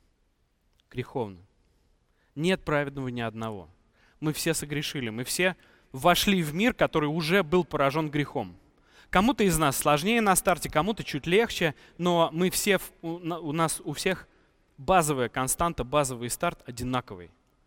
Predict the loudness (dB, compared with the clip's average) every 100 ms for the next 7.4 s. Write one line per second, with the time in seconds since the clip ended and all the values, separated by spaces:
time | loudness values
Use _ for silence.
0 | _ _ _ _ -12 -10 -8 -8 -6 -8
1 | -10 -14 -14 -12 -12 -12 -14 -14 -12 -12
2 | -12 -14 -16 -18 -18 _ _ _ _ _
3 | _ _ _ _ -2 0 2 0 -2 -4
4 | -4 -4 -4 -2 -4 -4 -6 -6 -10 -12
5 | -10 -10 -10 -14 _ _ _ _ _ _
6 | _ _ _ -8 -4 -2 -2 -6 -6 -8
7 | -6 -6 -6 -14